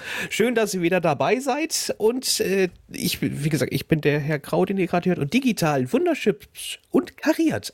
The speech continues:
an meiner Seite der Herr Alt.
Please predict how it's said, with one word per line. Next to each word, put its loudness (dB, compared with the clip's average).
an 2
meiner 0
Seite 0
der 4
Herr 0
Alt. -4